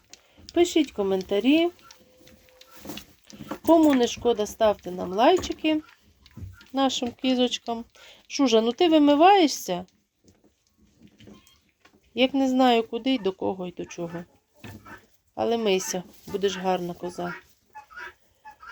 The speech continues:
Ті їдять, а Жужа вон зерно розсипала половину, та й давай вимиватися. Вредна. Ну, оце, що трошки кози бувають трошки вредні, це не без цього. Це цього в них не відняти.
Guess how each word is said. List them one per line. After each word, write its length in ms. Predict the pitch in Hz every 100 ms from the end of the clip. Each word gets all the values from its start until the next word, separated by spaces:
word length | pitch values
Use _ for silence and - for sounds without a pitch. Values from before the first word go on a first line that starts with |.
| -
Ті 120 | -
їдять, 560 | 294 277 254 294 339 -
а 80 | 214
Жужа 360 | 247 247 233
вон 180 | 220 202
зерно 360 | 196 240 233 220
розсипала 640 | 220 - 277 262 220 190
половину, 640 | 185 190 190 185 180 180 -
та 80 | 262
й 100 | 214
давай 320 | 202 185 175
вимиватися. 840 | 170 170 170 175 175 - - 185 - _ -
Вредна. 440 | 285 415 262 190 202
Ну, 120 | 403
оце, 340 | 415 - 339
що 220 | 302 302
трошки 460 | 269 294 285 - 277
кози 320 | 269 285 254
бувають 460 | 247 262 277 262 262 _ _
трошки 420 | 254 262 262 262
вредні, 560 | 262 294 285 269 185 180 - - _ - -
це 240 | 285 302
не 120 | 254
без 260 | 190 190 -
цього. 380 | 190 190 185 185 _ _ - -
Це 220 | - 269
цього 440 | - 311 359 320 262 -
в 120 | 202
них 340 | 214 254 254 196
не 280 | 208 226 - _ _ - - - - 190
відняти. 600 | 208 175 165 160 906